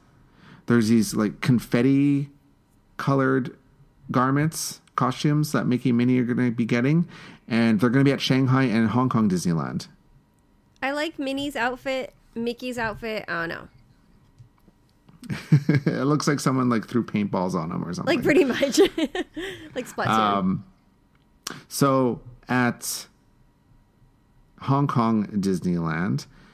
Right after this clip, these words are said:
Speaker 1: um, it's gonna start on November eighteenth,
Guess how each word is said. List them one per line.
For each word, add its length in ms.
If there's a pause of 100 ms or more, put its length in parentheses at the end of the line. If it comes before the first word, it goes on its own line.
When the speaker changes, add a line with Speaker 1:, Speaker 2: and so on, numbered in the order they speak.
(180)
Speaker 1:
um, 500 (1300)
it's 120
gonna 200
start 360
on 140
November 340
eighteenth, 760